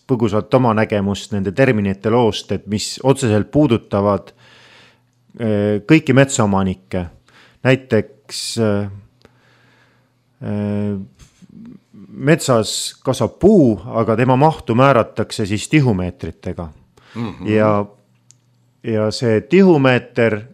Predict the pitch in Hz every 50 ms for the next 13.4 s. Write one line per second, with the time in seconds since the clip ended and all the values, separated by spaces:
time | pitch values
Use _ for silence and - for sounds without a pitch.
0 | _ _ - - - 127 120 104 107 127 123 120 101 110 113 113 117 113 110 107
1 | 104 101 101 98 - _ _ _ _ _ _ _ _ _ _ _ _ _ _ _
2 | _ _ _ - 101 104 104 95 90 - 92 92 - - 185 196 196 - - 147
3 | 139 131 131 131 127 - - 120 107 135 135 131 127 117 113 113 107 104 - -
4 | 113 95 92 - - 120 110 113 110 113 110 101 95 85 101 98 - - _ -
5 | 156 165 143 120 117 131 131 117 - - _ - - - _ _ - 104 98 -
6 | - - 127 147 165 175 170 165 165 151 - _ _ _ _ _ _ _ _ _
7 | _ _ _ _ _ _ _ - 110 107 107 - 135 127 123 113 - - - 123
8 | 120 117 113 117 107 - - - 156 156 151 156 - 123 104 101 101 95 95 101
9 | 92 104 104 104 101 92 90 92 90 - 113 113 127 127 127 - - 143 156 151
10 | 131 131 143 160 151 - - _ - - _ _ _ _ - - 123 101 104 135
11 | 156 160 151 110 101 98 - - - - - - - - _ _ _ _ _ _
12 | _ _ _ _ _ _ _ _ _ _ _ _ _ _ _ _ _ _ - 113
13 | 110 104 101 101 98 98 92